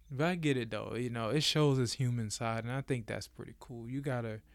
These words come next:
remember, he's somebody's dad, he's someone's husband, so,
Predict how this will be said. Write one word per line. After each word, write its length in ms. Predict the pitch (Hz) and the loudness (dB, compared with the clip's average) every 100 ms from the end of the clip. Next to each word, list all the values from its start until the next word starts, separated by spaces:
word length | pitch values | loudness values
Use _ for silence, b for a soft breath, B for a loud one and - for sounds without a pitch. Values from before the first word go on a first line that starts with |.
| b b b b b _ - | b b b b b _ -6
remember, 760 | 107 104 110 113 104 98 101 | -2 0 0 0 -2 -2 -2
he's 240 | 107 113 113 | -2 -2 -2
somebody's 560 | 131 120 113 104 98 | 0 0 0 -2 -6
dad, 440 | - 104 104 101 101 | -6 -4 -4 -4 -6
he's 140 | 104 | -6
someone's 440 | - 104 101 98 - | -4 -6 -6 -10 -8
husband, 520 | 104 95 - - - | -8 -10 -12 -14 -12
so, 380 | - 69 - | -14 -14 -16